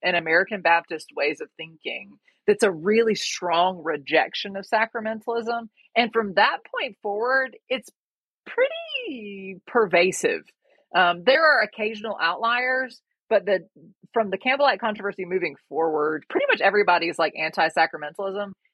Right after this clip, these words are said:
And then that gets reinforced again in the early twentieth century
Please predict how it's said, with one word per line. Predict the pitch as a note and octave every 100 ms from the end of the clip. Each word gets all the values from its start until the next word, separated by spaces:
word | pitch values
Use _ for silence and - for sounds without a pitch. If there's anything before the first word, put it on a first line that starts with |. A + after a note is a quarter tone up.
| -
And | G#3
then | G#3+ G#3
that | B3 A#3+
gets | C4 -
reinforced | F3+ G3+ B3 G#3 - F#3+ G3+ -
again | D#3 D#3+ E3 E3+
in | D#3
the | C#3+
early | E3 E3 D#3+
twentieth | - E3+ F3 F#3+
century | - G3+ G#3+ G3+ G3+